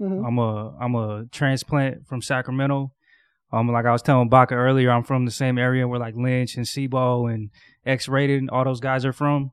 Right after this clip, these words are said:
Speaker 2: Uh, they're from Twenty-fourth Street. I'm from Valley High, which is literally, like, two blocks away from each other.
Speaker 1: Mm-hmm.
Speaker 2: Um, and, you know, I just grinded it out out there for a while, hit the glass ceiling and was like, "Man, I gotta do something different," you know?
Speaker 1: What, what made you say, "Oh, this is the glass ceiling"?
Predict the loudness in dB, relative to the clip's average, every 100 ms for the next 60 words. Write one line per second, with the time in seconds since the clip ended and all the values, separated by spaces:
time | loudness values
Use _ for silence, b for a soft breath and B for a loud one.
0 | _ -4 -2 -2 -2 -6 -6 -4 -4 -2
1 | -4 -6 -4 -4 -4 -6 -8 -8 -4 -4
2 | -4 -6 -6 -8 -12 -14 -14 -8 -4 -2
3 | -2 -2 -4 -6 -4 -4 -4 -6 -8 -6
4 | -6 -6 -8 -8 -10 _ -4 -4 -4 -10
5 | _ 0 0 0 -4 -8 -14 _ -6 -4
6 | -2 -4 -4 -2 -2 -4 -6 -12 -16 -20
7 | _ _ 0 2 4 4 4 4 4 4
8 | 2 -2 0 0 2 2 2 0 -4 -10
9 | -8 -2 0 0 0 -2 0 0 -2 -4
10 | -6 -6 -6 -4 -4 -6 -6 -8 -8 -8
11 | -8 -10 -10 -12 -8 -8 -8 -10 _ B
12 | B 2 4 4 4 4 2 2 0 2
13 | 2 2 0 2 0 0 -6 -4 -6 -6
14 | -10 -12 -14